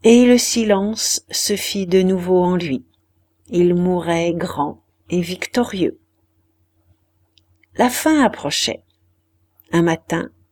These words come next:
l'agonie le prit. Une vieille voisine vint s'établir près de son lit pour lui fermer les yeux quand il expirerait.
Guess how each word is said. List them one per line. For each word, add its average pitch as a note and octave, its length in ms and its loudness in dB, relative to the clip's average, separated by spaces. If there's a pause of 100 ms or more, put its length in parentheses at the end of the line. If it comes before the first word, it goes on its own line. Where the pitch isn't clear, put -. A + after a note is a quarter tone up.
(140)
l'agonie F3+ 520 0
le C#3 100 -6
prit. - 340 -16 (880)
Une B3 180 6
vieille C4+ 300 2
voisine G#3 680 2
vint G#3 180 0
s'établir A3 600 -4
près - 160 -4
de A3+ 80 -2
son A3+ 220 -2
lit F#3+ 260 -6 (240)
pour G3+ 160 -4
lui G3+ 140 2
fermer G3+ 360 0
les G3 340 0
yeux E3+ 180 0 (260)
quand E3+ 240 -6
il E3 120 0
expirerait. E3+ 720 -6